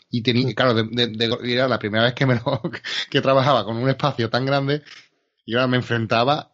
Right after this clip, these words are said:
Speaker 1: a un espacio que no se me ocurría cómo llenar. Y
Speaker 2: Sí.
Speaker 1: claro, me pasaba porque no, eh, que no estaba acostumbrado, como tú dices,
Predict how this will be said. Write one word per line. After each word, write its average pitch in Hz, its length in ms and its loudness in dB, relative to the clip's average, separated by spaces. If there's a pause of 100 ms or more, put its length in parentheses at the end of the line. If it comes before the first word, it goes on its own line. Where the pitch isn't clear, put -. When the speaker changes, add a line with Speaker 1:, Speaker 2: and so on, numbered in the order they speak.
Speaker 1:
a 110 160 -2
un 127 320 -4
espacio 123 680 -4
que 117 340 -2 (220)
no 123 360 4
se - 160 0
me 160 80 4
ocurría 123 340 2
cómo 113 160 0
llenar. 92 320 -6 (540)
Y 117 160 0
Speaker 2:
Sí. - 20 -2
Speaker 1:
claro, 143 240 4
me 135 80 4
pasaba 120 320 2
porque - 300 -6 (360)
no, 120 460 -2 (160)
eh, 104 220 -6
que 123 160 -4
no 117 180 0
estaba 117 300 -2
acostumbrado, 110 480 0
como 110 160 -2
tú 101 80 -2
dices, 123 260 0